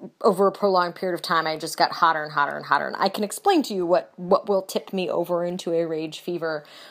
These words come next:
but the point is most definitely that this is a physical phenomenon. There may already be a term for it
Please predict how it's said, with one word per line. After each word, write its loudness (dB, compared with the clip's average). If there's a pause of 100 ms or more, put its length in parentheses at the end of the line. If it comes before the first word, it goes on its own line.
(300)
but 2 (1080)
the 4
point 4
is -4
most 0
definitely 0
that 0
this -2
is 2
a 0
physical 0
phenomenon. 0
There 6
may 2
already 0
be -2
a -2
term -4
for 4
it -4